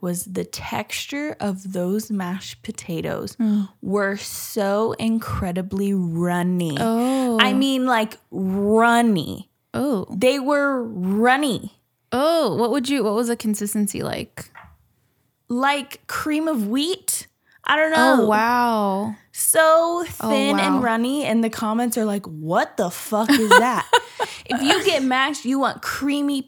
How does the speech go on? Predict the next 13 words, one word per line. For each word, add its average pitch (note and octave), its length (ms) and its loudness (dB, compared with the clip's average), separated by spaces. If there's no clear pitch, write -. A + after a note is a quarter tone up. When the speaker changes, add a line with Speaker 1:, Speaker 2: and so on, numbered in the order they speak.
Speaker 2:
Mm-hmm. G#3+ 440 4
Speaker 1:
peaks. A#3 340 0
Speaker 2:
Yeah. A3+ 300 4
Speaker 1:
You C#4 60 2
want D#4+ 160 2
it D#4 100 -4
creamy C4+ 580 0
Speaker 2:
Yeah. G#3 160 6
Speaker 1:
and A#3 220 0
richums, D4 640 -2
but A#3+ 160 -2
you A#3 120 0
want A#3+ 300 0